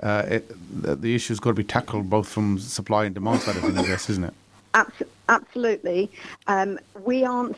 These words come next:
Speaker 2: seeing that organised criminal gang activity in Luton.
Speaker 1: Mm.
Speaker 2: Um, a lot of the reports were around that, that sort of activity happening in places where there wasn't so much natural surveillance. So on agricultural land, for example,
Speaker 1: Mm.
Speaker 2: obviously Luton is,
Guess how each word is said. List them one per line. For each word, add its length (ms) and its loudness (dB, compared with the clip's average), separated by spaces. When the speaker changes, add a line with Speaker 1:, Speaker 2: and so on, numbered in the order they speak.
Speaker 2:
seeing 280 4
that 160 -4
organised 600 0
criminal 420 2
gang 560 2
activity 640 2
in 160 -4
Luton. 500 0
Speaker 1:
Mm. 60 0
Speaker 2:
Um, 320 2
a 60 2
lot 240 0
of 120 -2
the 80 -12
reports 640 4
were 380 2
around 380 2
that, 140 0
that 180 6
sort 200 2
of 120 -2
activity 560 0
happening 460 0
in 140 0
places 480 0
where 180 2
there 120 0
wasn't 420 0
so 120 4
much 380 -2
natural 380 2
surveillance. 600 2
So 100 4
on 80 2
agricultural 800 0
land, 260 2
for 120 -2
example, 680 0
Speaker 1:
Mm. 340 0
Speaker 2:
obviously 560 2
Luton 440 0
is, 140 2